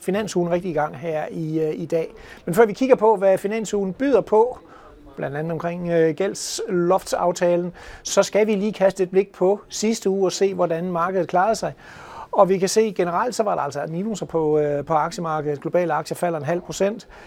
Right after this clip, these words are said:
Øh, de fleste andre aktiemarkeder falder faktisk også. U S A er undtagelsen. Og, øh, grunden til, at U S A er undtagelsen, det tror jeg, vi skal over og finde igen omkring den her interesse, der er for kunstig intelligens, kunstig intelligens, A I.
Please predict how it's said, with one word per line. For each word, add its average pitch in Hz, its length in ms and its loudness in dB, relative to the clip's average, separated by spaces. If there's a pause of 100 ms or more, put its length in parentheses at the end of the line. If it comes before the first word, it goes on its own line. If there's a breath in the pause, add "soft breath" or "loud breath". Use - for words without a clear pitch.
(220 loud breath)
Øh, 156 220 0
de - 80 -6
fleste 208 300 0
andre 175 200 2
aktiemarkeder 156 680 -4
falder 160 320 -2
faktisk 151 300 -6
også. - 240 -8
U 226 140 6
S 226 60 4
A 254 80 6 (200)
er 226 140 2 (340)
undtagelsen. 170 640 0 (500 loud breath)
Og, 175 420 6
øh, 165 240 8
grunden 214 240 2
til, 190 100 2
at 170 60 2
U 165 120 2
S 156 60 0
A 190 60 2
er 185 40 2
undtagelsen, 170 380 0
det 151 80 -6
tror 233 120 4
jeg, 214 40 0
vi 180 60 -2
skal 208 120 -6
over 208 100 0
og 190 80 0
finde 208 280 2
igen 202 240 -2
omkring 190 460 -6
den 190 100 -4
her 190 60 -6
interesse, 180 420 -2
der 180 100 -2
er - 40 2
for 190 100 -6
kunstig 190 340 -2
intelligens, 185 560 -2 (420)
kunstig 190 260 0
intelligens, 175 520 0
A 208 100 0
I. 240 400 -4